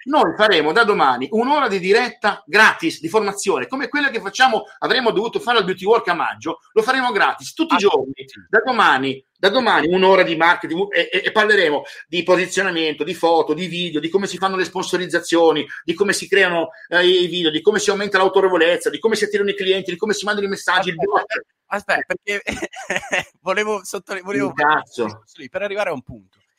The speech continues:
Speaker 1: Mm.
Speaker 2: Qui noi stiamo parlando di una categoria, cioè noi avremmo potuto tranquillamente, ve lo dico perché in realtà sto guardando le aziende attorno cosa fanno al di fuori anche del parrucchiere, avremmo potuto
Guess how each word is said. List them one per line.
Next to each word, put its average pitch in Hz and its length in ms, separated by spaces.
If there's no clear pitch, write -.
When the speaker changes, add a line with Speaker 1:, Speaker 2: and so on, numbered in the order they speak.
Speaker 1:
Mm. 107 340
Speaker 2:
Qui - 120
noi 190 140
stiamo 135 340
parlando 107 680
di 139 80
una 180 220
categoria, 147 680
cioè 165 180
noi 214 260
avremmo 135 380
potuto 143 400
tranquillamente, 147 800
ve 190 120
lo 180 100
dico 151 340
perché 160 300
in 165 240
realtà 165 400
sto 139 200
guardando 139 400
le 117 120
aziende 113 400
attorno 117 340
cosa 101 140
fanno 113 240
al 113 80
di 113 80
fuori 117 340
anche 117 280
del 113 180
parrucchiere, 110 520
avremmo 202 320
potuto 113 600